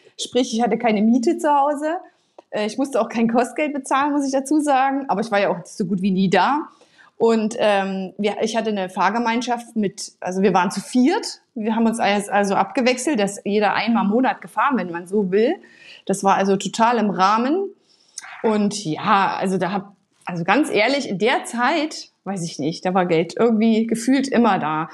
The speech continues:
Du hast eine kostenlose Unterkunft bei der Bundespolizei, du hast die Möglichkeit, an der Gemeinschaftsverpflegung teilzunehmen, die ist ja nicht besonders teuer, also Mittagessen war, äh, ja auch, ähm, preiswert und, ähm, ja, Frühstück ein bisschen und der Rest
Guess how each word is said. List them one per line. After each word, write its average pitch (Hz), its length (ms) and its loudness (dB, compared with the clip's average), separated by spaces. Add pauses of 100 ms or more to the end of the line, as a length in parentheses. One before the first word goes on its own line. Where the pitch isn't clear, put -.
(160)
Du 214 140 0
hast 247 220 0
eine 226 80 -2
kostenlose 240 560 -2
Unterkunft 277 560 -2
bei 214 100 2
der 202 80 2
Bundespolizei, 302 920 -2 (320)
du 247 100 2
hast 247 160 0
die 247 60 2
Möglichkeit, 240 440 0
an 190 120 2
der 196 100 0
Gemeinschaftsverpflegung 247 840 0
teilzunehmen, 254 520 2
die 226 80 0
ist 226 140 -2
ja 226 60 2
nicht 226 160 0
besonders 196 420 0
teuer, 214 300 4
also 202 180 0
Mittagessen 220 600 -2
war, 185 260 0 (420)
äh, 180 220 4
ja 175 140 2
auch, 185 260 -2
ähm, 226 540 0
preiswert 262 640 0 (480)
und, 214 480 2
ähm, 190 560 0
ja, 165 180 -2
Frühstück 233 380 2
ein 254 100 4
bisschen 247 380 0
und 202 80 0
der 196 100 4
Rest - 460 -2